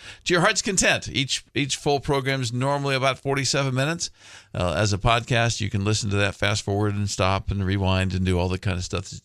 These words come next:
that you can do with the podcast. And so, um, we'd love to have you do that.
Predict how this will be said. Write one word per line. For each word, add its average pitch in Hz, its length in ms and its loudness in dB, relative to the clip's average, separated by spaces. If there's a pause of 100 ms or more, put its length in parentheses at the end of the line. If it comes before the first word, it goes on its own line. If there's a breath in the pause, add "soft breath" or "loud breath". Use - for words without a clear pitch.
(120)
that 95 240 -6
you 92 80 -4
can 85 140 -2
do 101 120 0
with 98 160 0
the - 60 -2
podcast. 95 640 2 (380 loud breath)
And 85 220 -2
so, 85 400 2
um, 82 520 0
we'd 87 140 -2
love 87 140 2
to 90 60 -2
have 87 160 2
you 82 60 -2
do 90 160 0
that. 73 220 -2